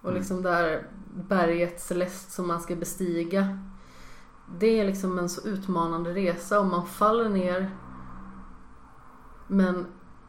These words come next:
Speaker 1: på något mirakulöst vis så reser man sig upp igen och man tar sig lite längre. Eh, och till slut så når man toppen.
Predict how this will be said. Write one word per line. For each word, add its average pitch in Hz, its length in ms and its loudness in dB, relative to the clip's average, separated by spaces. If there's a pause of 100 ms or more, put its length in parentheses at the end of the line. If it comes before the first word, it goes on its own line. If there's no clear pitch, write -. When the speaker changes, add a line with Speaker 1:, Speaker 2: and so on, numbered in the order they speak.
(120)
Speaker 1:
på 220 80 0
något 190 300 4
mirakulöst 190 760 4
vis 190 460 -6
så 180 200 -4
reser 180 340 -2
man 208 140 0
sig 190 140 0
upp - 160 -6
igen 151 260 -4 (220)
och 180 80 -4
man 180 160 0
tar 190 240 4
sig 185 180 -2
lite 170 220 -4
längre. 165 360 -6 (1400)
Eh, 165 200 -6 (140)
och 190 120 -8
till 190 160 -2
slut 190 720 -4 (600)
så - 180 -6
når 160 220 -2
man 156 160 -4
toppen. 156 400 -2